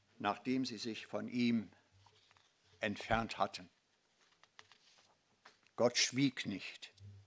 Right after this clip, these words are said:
er sprach. Und Gott, der Herr, rief Adam und sprach zu ihm:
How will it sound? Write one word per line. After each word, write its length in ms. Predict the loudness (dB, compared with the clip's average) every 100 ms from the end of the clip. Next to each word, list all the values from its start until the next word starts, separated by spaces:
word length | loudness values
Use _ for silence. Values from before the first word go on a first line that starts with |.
| -2
er 120 | 2
sprach. 600 | 2 2 0 0 -2 -12 -18 _ _ _ _ _ _ _ _ _ -20 _ _ _ _ -20 _ -20 -20 _ _ _ _ _ -16 -8
Und 160 | 4
Gott, 180 | 6 8
der 140 | 6
Herr, 220 | 6 4 4
rief 380 | 0 -2 -4 4
Adam 500 | 4 4 0 -4 -4
und 180 | -4 -4
sprach 380 | 2 6 6
zu 200 | 4 -4
ihm: 360 | -6 -8 -10 -16